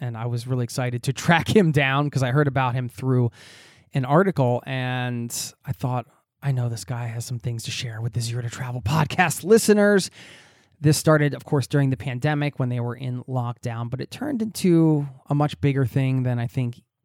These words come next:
he even anticipated. And, you know, from this interview,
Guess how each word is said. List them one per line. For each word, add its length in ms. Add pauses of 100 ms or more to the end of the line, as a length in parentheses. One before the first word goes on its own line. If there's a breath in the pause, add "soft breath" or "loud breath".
he 220
even 360
anticipated. 920 (600 loud breath)
And, 920 (320)
you 60
know, 100
from 280
this 160
interview, 640